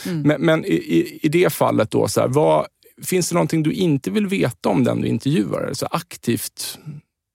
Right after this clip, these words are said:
Speaker 2: blundar för den informationen? Eller,
Speaker 1: Ja, alltså,
Speaker 2: eller,
Speaker 1: gener-,
Speaker 2: eller alltså, så här, vad tar du reda på och vad tar du inte reda på innan
Speaker 1: Mm.
Speaker 2: intervju om kandidaten?
Speaker 1: Jättebra fråga. Och generellt sett så kan man väl säga så här, att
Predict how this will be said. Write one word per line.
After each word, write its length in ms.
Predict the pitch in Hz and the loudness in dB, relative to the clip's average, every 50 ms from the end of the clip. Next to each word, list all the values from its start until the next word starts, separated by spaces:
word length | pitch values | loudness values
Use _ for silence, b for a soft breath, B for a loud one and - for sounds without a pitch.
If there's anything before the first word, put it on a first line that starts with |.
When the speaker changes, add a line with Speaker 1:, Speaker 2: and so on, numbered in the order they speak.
| _ _ _ _ _ _ _ - 135 | _ _ _ _ _ _ _ -6 -6
Speaker 2:
blundar 800 | 127 135 143 143 127 135 151 156 156 135 120 123 135 - 165 | -6 -6 -6 -4 0 2 4 4 4 4 4 4 4 2 2
för 120 | 135 - 127 | 2 0 -2
den 160 | 127 123 123 | -2 0 -2
informationen? 760 | 127 117 - 127 131 127 - 185 220 226 - - - - - - | -2 -2 0 0 0 0 0 0 0 0 -2 -4 -6 -6 -2 0
Eller, 360 | 139 131 131 131 131 135 131 - B B B B B B B | 2 4 4 4 4 2 0 -4 B B B B B B B
Speaker 1:
Ja, 100 | - 185 | 0 0
alltså, 180 | 190 190 - 208 | 2 2 2 2
Speaker 2:
eller, 160 | 190 - - 185 190 185 - | 2 2 2 2 2 0 -2
Speaker 1:
gener-, 260 | - - - - - - | -6 -8 -6 -2 0 2
Speaker 2:
eller 240 | 185 202 214 202 202 | 4 4 4 2 2
alltså, 180 | 190 - 202 | 2 2 2
så 80 | 170 185 | 2 2
här, 100 | 135 127 | 2 2
vad 220 | 147 147 196 196 - | 2 2 0 2 2
tar 120 | 208 208 | 2 2
du 60 | 214 | 4
reda 300 | 190 214 202 190 185 208 | 4 4 4 4 2 2
på 120 | 180 - 160 | 2 2 2
och 60 | 151 | 4
vad 140 | 156 165 - | 4 2 2
tar 80 | 160 | 2
du 60 | 165 | 0
inte 380 | - 170 185 170 139 - - 185 | 2 4 4 4 4 2 2 4
reda 280 | 190 165 117 98 95 92 | 4 4 4 4 2 0
på 220 | - 113 - 117 - _ _ _ _ _ - | 0 -2 -4 -4 -8 _ _ _ _ _ 0
innan 220 | 175 160 143 131 | 2 4 4 4
Speaker 1:
Mm. 120 | 131 131 131 | 4 4 4
Speaker 2:
intervju 360 | 127 120 - 135 139 123 110 | 4 4 4 4 4 4 2
om 200 | 120 131 123 123 | 0 0 0 0
kandidaten? 600 | - 123 120 120 117 139 131 123 - - - - _ _ _ _ - - | 0 0 0 2 2 2 2 0 -2 -8 -8 -10 _ _ _ _ -2 0
Speaker 1:
Jättebra 500 | 214 277 285 - - - 254 240 294 277 | 2 2 2 0 0 0 2 4 4 4
fråga. 400 | - - 277 247 262 262 208 - | 4 4 4 4 4 4 4 2
Och 100 | 208 - - | 2 2 2
generellt 460 | 269 254 262 247 254 339 440 480 - | 4 4 4 6 4 4 4 2 0
sett 180 | - 196 175 - | -2 -2 -2 -2
så 80 | - | -4
kan 100 | 165 - 190 | -4 -2 -2
man 60 | 185 | 0
väl 60 | 185 190 | 0 0
säga 240 | - 190 185 220 | 2 2 2 2
så 80 | 240 - | 2 2
här, 120 | 196 156 | 2 2
att 160 | 151 151 160 | 2 2 0